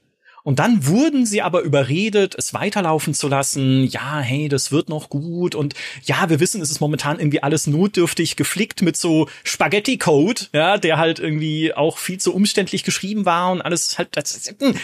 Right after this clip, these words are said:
es war ein unerfahrenes Team.“ Aber nee, das wird schon. Es wird, es wird alles gut werden. Und sie haben es geglaubt, wahrscheinlich, weil Mytona da halt auch einfach schon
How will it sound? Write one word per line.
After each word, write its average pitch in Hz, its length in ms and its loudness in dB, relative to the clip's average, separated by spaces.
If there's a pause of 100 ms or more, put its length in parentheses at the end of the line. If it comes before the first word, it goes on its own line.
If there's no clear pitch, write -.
es - 80 -6
war 233 80 4
ein 269 100 0
unerfahrenes 214 460 0
Team.“ 185 220 -4 (720)
Aber 147 160 2
nee, 202 160 4
das 147 180 0
wird 185 120 0
schon. 110 200 -2
Es - 180 -4
wird, 190 160 -2
es - 140 -4
wird - 80 -8
alles 190 220 -4
gut 180 180 -10
werden. 143 280 -2
Und 143 200 -2
sie 135 140 -2
haben 190 160 0
es - 320 -4 (180)
geglaubt, 160 640 0
wahrscheinlich, 139 400 -2
weil 139 120 0
Mytona 147 420 2
da 143 80 4
halt 139 120 4
auch 208 140 2
einfach 190 240 0
schon - 140 -2